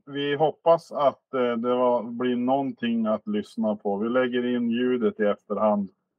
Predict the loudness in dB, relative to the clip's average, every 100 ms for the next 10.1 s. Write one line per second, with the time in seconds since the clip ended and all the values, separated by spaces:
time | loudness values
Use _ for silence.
0 | _ _ _ _ -4 0 0 0 2 4
1 | 6 4 2 _ -4 -2 -4 -8 -12 -8
2 | -6 -4 -2 0 0 -2 -4 -4 -4 _
3 | -6 -2 -2 -4 _ _ _ _ _ _
4 | _ 4 6 10 10 10 6 6 6 8
5 | 8 6 6 -2 4 4 4 4 4 0
6 | -2 -2 -2 -8 -18 _ _ _ _ _
7 | _ -6 -2 0 0 -2 -4 _ _ _
8 | _ _ _ _ _ -12 -2 -2 2 4
9 | 8 8 6 4 6 6 4 0 2 4
10 | 4